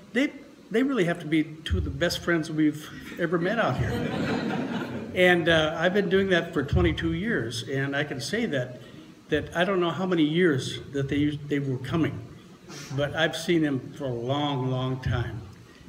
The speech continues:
And, uh, I hope the, Cindy, I hope you and everybody else, uh, tells, uh, Dick that, uh, we have him in our prayers and whatnot, but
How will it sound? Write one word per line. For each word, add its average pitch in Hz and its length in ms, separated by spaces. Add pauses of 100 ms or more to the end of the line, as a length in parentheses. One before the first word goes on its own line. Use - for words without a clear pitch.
(240)
And, 143 300
uh, 127 220 (840)
I 147 80
hope 156 240
the, 135 420
Cindy, 156 360
I 147 40
hope 151 220
you 156 220
and 151 120
everybody 147 300
else, 147 340 (640)
uh, 131 280 (180)
tells, 147 380
uh, 135 120 (100)
Dick 147 280
that, 131 280
uh, 127 180 (200)
we 139 100
have 139 160
him 135 120
in 131 80
our 123 80
prayers 139 400
and 131 100
whatnot, 135 460
but 135 160